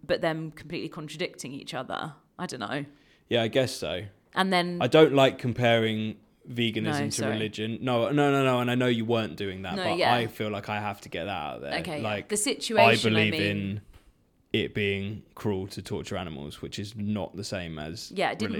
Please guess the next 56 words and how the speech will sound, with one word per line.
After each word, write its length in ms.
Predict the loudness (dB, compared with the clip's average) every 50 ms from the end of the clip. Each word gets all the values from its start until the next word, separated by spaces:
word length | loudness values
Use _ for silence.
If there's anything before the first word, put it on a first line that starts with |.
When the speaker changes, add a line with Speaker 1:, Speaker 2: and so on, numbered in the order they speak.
| -2 -2 0
Speaker 2:
religion. 40 | 0
Speaker 1:
that. 300 | 2 2 0 0 -2 -4
Didn't 140 | -2 2 4
Speaker 2:
I'm 60 | 6
Speaker 1:
mean 40 | 6
Speaker 2:
not 80 | 6 6
saying, 100 | 6 6
Speaker 1:
that. 40 | 8
Speaker 2:
I'm 60 | 6
not 100 | 6 4 4
saying 120 | 4 2 2
that 100 | 4 6
to 80 | 8
Speaker 1:
Oh, 20 | 8
Speaker 2:
you. 60 | 8 8
Speaker 1:
okay. 280 | 4 0 -2 -4 -6 -8
Speaker 2:
I'm 80 | -2
saying 200 | 2 2 4 4 2
that 140 | -2 -4 -4
to 80 | -2
Speaker 1:
To 60 | 0 0
Speaker 2:
the, 40 | 0
Speaker 1:
everybody 360 | 0 -2 -2 -2 -2 -2 -2
else. 120 | -2 0 0
Speaker 2:
to 60 | 0
the 60 | 0 0
viewers. 200 | 0 2 6 6
Speaker 1:
I 160 | 8 8 6 4
meant, 480 | 2 2 2 2 0 -2 -4 -8 -6 -4
sorry, 420 | -4 -4 -2 -4 -4 -4 -4 -4
everyone. 340 | -6 -6 -6 -6 -6 -6 -6 -2
I 220 | 0 2 2 2 2
meant 540 | 2 2 2 2 0 0 -4 -8 -8 -12 -18 -20 -20 -20 _ _ _ _ _ _ _ _ _ _ _ _ -10 -4
disagreeing 760 | 0 0 2 2 2 2 2 4 6 6 8 6 6 4 2
Speaker 2:
No, 60 | 2 2
Speaker 1:
on 60 | 2
Speaker 2:
yeah. 60 | 4
Speaker 1:
something 560 | 2 0 -2 -4 -6 -8 -8 -6 -6 -6 -8
with 120 | -6 0 2
Speaker 2:
Mate, 160 | 2 4 4
Speaker 1:
your 120 | 2 2 6
Speaker 2:
yeah. 100 | 6 8
Speaker 1:
partner 300 | 8 6 4 2 -2 -4
that 220 | -4 -4 -6 -6
you 160 | -4 -6 -6 -6
can 220 | -4 -4 -2 0
never 240 | 0 0 0 0 0
resolve. 380 | 0 2 6 8 8 10 10 8
Speaker 2:
It's 60 | 10
like 280 | 10 10 10 8 4 2
two 160 | 4 4 4
people 320 | 6 4 2 4 4 2 2
having 240 | 2 2 0 0
different 280 | 0 -2 -2 -2 -4 0
religions 440 | 2 2 2 2 0 -4 -4 -2 0
Speaker 1:
Yeah. 260 | 2 4 2 2